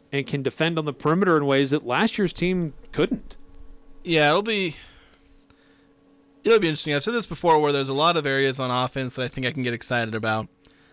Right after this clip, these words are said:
Speaker 2: And there'll be days where their offense just clicks and it works, and it may carry them to some unexpected victories or just be fun to watch even when they lose. Um,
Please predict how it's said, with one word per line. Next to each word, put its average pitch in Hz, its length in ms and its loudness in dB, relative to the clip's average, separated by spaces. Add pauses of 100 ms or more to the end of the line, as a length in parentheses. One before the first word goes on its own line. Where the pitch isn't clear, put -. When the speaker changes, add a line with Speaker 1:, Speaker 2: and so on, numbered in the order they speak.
(460)
Speaker 2:
And 127 160 0
there'll 139 200 4
be 143 140 0
days 135 320 2
where 143 100 0
their 131 100 0
offense 139 400 2
just - 240 -6 (380)
clicks 180 400 -2
and 139 140 -6
it 113 100 -2
works, 143 440 0
and 135 140 -4
it 120 40 -6
may 135 180 0
carry 147 340 0
them 143 200 -2
to 143 60 -2
some 131 160 -6
unexpected 135 600 -2
victories 165 500 -2
or 220 220 2
just 233 200 -8
be 185 120 -4
fun 175 240 0
to 170 80 -2
watch 139 340 2
even 135 280 -4
when 123 140 -4
they 117 100 -6
lose. - 400 -14 (1600)
Um, 127 520 2